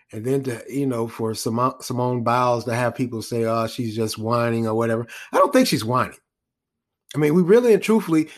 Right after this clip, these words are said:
we look at athletes a-, a-, as though they are, are superior to ourselves or whatever or what have you. You really don't know what's going on b-, behind closed doors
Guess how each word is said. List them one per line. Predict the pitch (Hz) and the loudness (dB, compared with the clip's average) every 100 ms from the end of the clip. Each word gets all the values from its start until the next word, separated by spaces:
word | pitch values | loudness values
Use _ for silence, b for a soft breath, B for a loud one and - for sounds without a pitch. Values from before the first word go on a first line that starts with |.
| B | B
we | 151 | 2
look | 233 262 | 2 2
at | 202 | 0
athletes | 151 180 175 165 165 - | 0 0 0 -2 -2 -2
a-, | 143 135 | -2 -2
a-, | 131 131 131 - | -2 -4 -6 -6
as | 127 117 | -8 -4
though | 120 151 | -2 0
they | 139 135 | 2 4
are, | 151 143 123 123 - | 4 4 2 0 -2
are | 123 123 | -2 -2
superior | - 113 - 151 147 139 | -6 -12 -6 0 2 2
to | 135 135 123 | 2 0 0
ourselves | 127 123 135 131 127 117 - b b b - | 0 -2 -2 -2 -2 -6 -12 b b b -8
or | 117 | 0
whatever | 135 135 131 131 | 2 2 0 -2
or | 113 | -2
what | 117 131 | -4 -4
have | 123 131 120 | -4 -4 -4
you. | 120 B B | -8 B B
You | - | -2
really | 156 285 254 | 4 6 8
don't | 220 156 | 6 6
know | 160 156 151 | 4 6 6
what's | 143 135 - | 6 2 -2
going | 127 139 127 127 | 0 2 2 -2
on | 127 120 120 | -6 -4 -6
b-, | 98 110 - | -6 -10 -10
behind | - 117 131 120 110 | -10 -4 -2 -4 -6
closed | 127 113 104 | -6 -6 -6
doors | - 101 87 - - | -8 -8 -8 -16 -18